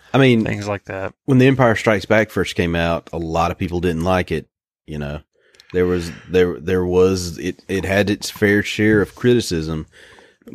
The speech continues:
Speaker 1: because it was too dark, right?
Speaker 2: Right.
Speaker 1: It wasn't, it wasn't fun like, like A New Hope was, or, or the first Star
Speaker 2: Exactly.
Speaker 1: Wars was.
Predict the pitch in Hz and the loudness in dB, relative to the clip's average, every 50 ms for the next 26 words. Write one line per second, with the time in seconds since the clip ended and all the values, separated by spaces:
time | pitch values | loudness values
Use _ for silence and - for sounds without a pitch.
0 | 92 90 95 98 92 87 101 95 - - 98 87 85 85 80 82 85 71 71 - | -14 -12 -12 -14 -2 0 2 2 2 2 2 2 2 2 0 -2 -4 -4 -6 -6
1 | - - 87 76 - - - - - - - - - - - - _ _ _ _ | -6 -6 -4 -4 -4 -4 -4 -4 -4 -6 -6 -8 -10 -14 -18 -18 _ _ _ _
2 | _ _ _ _ _ _ _ _ _ _ _ _ _ - 85 80 80 80 73 - | _ _ _ _ _ _ _ _ _ _ _ _ _ -2 0 0 2 0 -2 -4
3 | - 101 101 101 107 - - _ - 92 92 95 104 95 90 87 90 - - 98 | -4 -4 -4 -4 -4 -4 -6 _ -2 0 2 2 2 2 0 -2 -6 -8 -6 -4
4 | 95 95 104 98 87 87 87 85 82 - - - 110 107 107 101 95 90 87 82 | 0 0 0 0 0 -2 -6 -8 -10 -4 -2 0 0 2 2 2 0 0 -2 -2
5 | 82 85 85 82 80 80 82 - - - _ _ _ _ _ _ _ _ _ _ | -2 -2 -2 -2 -2 -2 -4 -6 -10 -16 _ _ _ _ _ _ _ _ _ _
6 | _ _ _ _ _ _ _ 90 90 92 92 - 92 87 90 87 82 71 90 90 | _ _ _ _ _ _ _ -8 -6 -6 -4 -4 -4 -2 -2 -2 -2 0 2 2
7 | 87 85 - _ 73 67 65 65 65 52 - 80 78 - - - 87 85 82 80 | 2 2 0 _ -6 -4 -4 -4 -4 -4 -4 -4 -4 -4 -6 -6 -6 -4 -4 -6
8 | - - - 104 95 110 107 - 104 98 95 98 120 87 85 80 78 73 71 73 | -4 -2 -2 0 0 -2 -2 0 2 2 2 2 2 0 0 -2 -2 -2 -4 -6
9 | 73 73 76 73 73 71 69 - | -8 -8 -6 -6 -6 -6 -8 -12